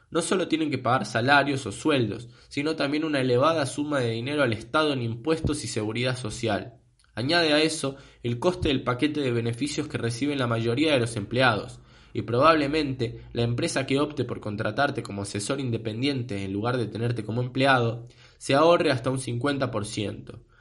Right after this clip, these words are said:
Por supuesto, no tendrás derecho a muchos de los beneficios que tenías como empleado, pero solo con lo que te ahorras en impuestos ya obtienes una, a un alto beneficio. Al final,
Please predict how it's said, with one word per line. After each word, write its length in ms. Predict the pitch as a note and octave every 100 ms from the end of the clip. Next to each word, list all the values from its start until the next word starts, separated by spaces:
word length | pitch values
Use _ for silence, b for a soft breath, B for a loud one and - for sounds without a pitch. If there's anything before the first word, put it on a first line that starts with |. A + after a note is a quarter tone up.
| b b
Por 160 | B2
supuesto, 640 | A#2+ C3 D3+ C3 - - B B B
no 120 | G2+
tendrás 380 | G#2 A2+ A2 A2+
derecho 320 | A2+ A#2+ A#2+
a 40 | A2
muchos 300 | A2+ A2+ A2+
de 80 |
los 140 | G#2 G2+
beneficios 560 | G2 G2+ - A#2+ A2+
que 100 | -
tenías 360 | - G#2 A2+ A2+
como 180 | A2+ G#2+
empleado, 640 | G2+ A#2 C#3 A2+ - - _ _ _ b b
pero 200 | - C3
solo 300 | C3 G3+ G3
con 120 | D#3
lo 140 | C3 A#2+
que 80 | A2+
te 100 | B2
ahorras 380 | C3 D#3 D#3
en 100 | A#2
impuestos 600 | A2+ A2+ D#3+ E3 E3+ D#3+ - b b
ya 160 | F3 E3
obtienes 420 | - C3+ A#2+ A#2+
una, 360 | A2+ A2 A#2 -
a 160 | - A#2
un 120 | B2
alto 300 | C#3+ D3 C#3+
beneficio. 680 | A2+ G2+ F#2 F#2 F2 - - - _ _ _ _ _ _ _ _ _
Al 140 | G2
final, 480 | G2+ C#3 E3+ D3 -